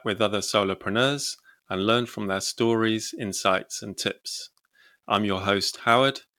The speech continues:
and my aim is that this podcast will inspire, inform, and entertain you. Whether you're already a solopreneur or thinking about becoming one,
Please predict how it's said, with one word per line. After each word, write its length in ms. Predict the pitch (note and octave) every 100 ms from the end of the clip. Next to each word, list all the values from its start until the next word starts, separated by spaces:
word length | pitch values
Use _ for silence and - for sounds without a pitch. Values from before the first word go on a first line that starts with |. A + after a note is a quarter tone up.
| _ _ -
and 140 | G2+
my 180 | G2+ A2
aim 280 | C3 C#3 C3
is 340 | A#2 A#2 A2
that 120 | - G#2
this 160 | G2+
podcast 680 | - B2+ B2 - A2 - -
will 80 | G2
inspire, 680 | F#2 - - A2+ A#2+ A#2+ G3+
inform, 680 | A2 F#2 - G#2 G#2 G2+ G#2 _
and 100 | G#2
entertain 540 | G2 G2 - G#2 G2 F2+
you. 200 | F2 F#2 _ _ _ _ _ _ -
Whether 220 | A#2 C3+
you're 180 | C3+ C3+
already 400 | B2 A#2+ B2 A#2
a 40 |
solopreneur 800 | G#2+ A2+ G#2 G2+ - G2 G2+ G2+ _ _ -
or 60 |
thinking 320 | G2 B2+ A#2+ G#2+
about 240 | G2+ -
becoming 400 | - - C#3+ G#2+
one, 240 | F#2 F#2+